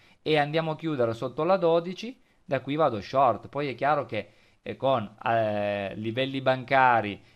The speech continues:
eh, pivot eccetera, magari qua qualcosa passava e prendevate, prendevate il target, oppure, ripeto, posso tracciare così e ci siamo capiti. Poi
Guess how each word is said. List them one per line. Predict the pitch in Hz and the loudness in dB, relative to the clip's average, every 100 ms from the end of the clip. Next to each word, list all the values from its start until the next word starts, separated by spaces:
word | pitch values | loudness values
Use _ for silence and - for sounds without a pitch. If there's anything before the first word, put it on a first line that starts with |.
| - | -10
eh, | 110 | -8
pivot | 107 131 131 143 | -6 -2 2 2
eccetera, | 156 131 123 156 | 0 -2 0 0
magari | 143 110 120 123 | 0 0 -2 0
qua | 113 117 | -2 -2
qualcosa | 127 113 104 104 | -4 -6 -6 -4
passava | 123 123 117 101 107 127 | -6 -4 0 0 2 0
e | 110 | -2
prendevate, | 101 98 92 92 101 - | -6 -8 -8 -8 -10 -10
prendevate | 107 104 101 98 98 - 98 - _ _ | -6 -6 -4 -2 -2 -2 -8 -10 _ _
il | - 95 | -14 -2
target, | 127 135 110 98 | 4 6 4 -2
oppure, | 95 110 113 110 - _ _ | -10 -4 -2 -2 -4 _ _
ripeto, | 107 101 107 95 92 | -12 -8 -6 -6 -8
posso | 104 - 101 | -14 -14 -14
tracciare | - 101 - 104 101 | -10 -10 -6 -6 -4
così | 123 110 107 110 - | -6 -6 -6 -8 -12
e | - | -18
ci | 98 | -16
siamo | 90 90 | -14 -14
capiti. | 87 95 127 117 92 - _ _ | -14 -10 -10 -10 -14 -20 _ _
Poi | - 143 131 | 0 2 4